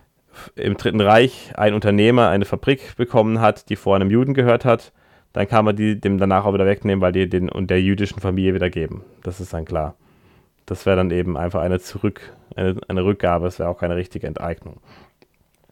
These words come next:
Also sowas darf eben nicht passieren. Dann ist wichtig, dass eben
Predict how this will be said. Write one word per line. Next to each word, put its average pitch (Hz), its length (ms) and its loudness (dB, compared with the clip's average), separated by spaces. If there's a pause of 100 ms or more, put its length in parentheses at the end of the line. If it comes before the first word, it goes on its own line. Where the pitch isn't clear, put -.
(340)
Also 110 240 -4
sowas 107 120 6
darf 104 160 0
eben 92 160 -2
nicht 92 160 -4
passieren. 80 400 -8 (1400)
Dann 104 240 4
ist 110 240 -8
wichtig, 127 420 0
dass 104 220 -2
eben 92 480 -4